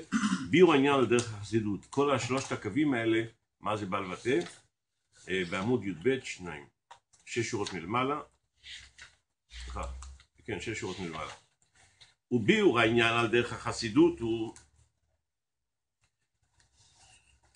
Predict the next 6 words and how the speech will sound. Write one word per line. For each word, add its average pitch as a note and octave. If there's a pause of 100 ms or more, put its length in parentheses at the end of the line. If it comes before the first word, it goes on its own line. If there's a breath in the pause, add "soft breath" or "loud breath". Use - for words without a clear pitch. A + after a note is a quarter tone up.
(140)
בתורת A#2+
הקבלה G#2+
או F2+
בשאר D#2+ (1900 loud breath)
הדרגות F#2+
שבתורה G#2+